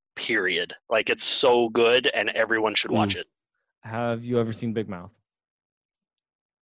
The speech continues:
Speaker 1: Uh, yeah,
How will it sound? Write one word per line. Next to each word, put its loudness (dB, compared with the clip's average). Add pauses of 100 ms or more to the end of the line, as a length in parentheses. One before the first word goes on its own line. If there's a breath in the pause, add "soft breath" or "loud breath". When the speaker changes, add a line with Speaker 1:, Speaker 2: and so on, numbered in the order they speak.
(1400 loud breath)
Speaker 1:
Uh, 6
yeah, 4